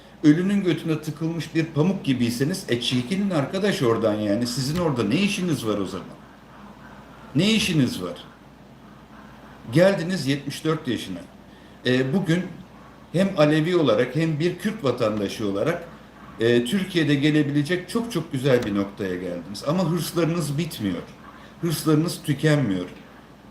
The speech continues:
Hani, e, şey demiş, e,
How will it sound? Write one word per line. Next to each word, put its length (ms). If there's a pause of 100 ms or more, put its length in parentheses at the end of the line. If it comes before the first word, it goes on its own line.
(800)
Hani, 380
e, 500
şey 280
demiş, 520 (680)
e, 60